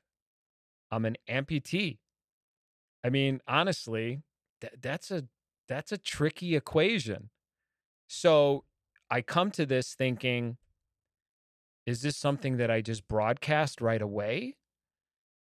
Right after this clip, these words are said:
do you hide this and then reveal it at a later point? I'm asked this all the time. People will say, "Well, gosh, you know, you s-,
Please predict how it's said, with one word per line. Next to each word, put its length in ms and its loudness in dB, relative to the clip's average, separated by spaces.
do 100 0
you 260 -2
hide 600 -6
this 540 0
and 200 -2
then 200 0
reveal 540 2
it 280 2
at 140 -4
a 120 -2
later 420 0
point? 520 0
I'm 180 0
asked 280 0
this 180 0
all 200 8
the 100 -4
time. 540 -2
People 260 0
will 120 0
say, 260 0
"Well, 240 -6
gosh, 360 -4
you 80 -2
know, 120 0
you 240 -2
s-, 180 -6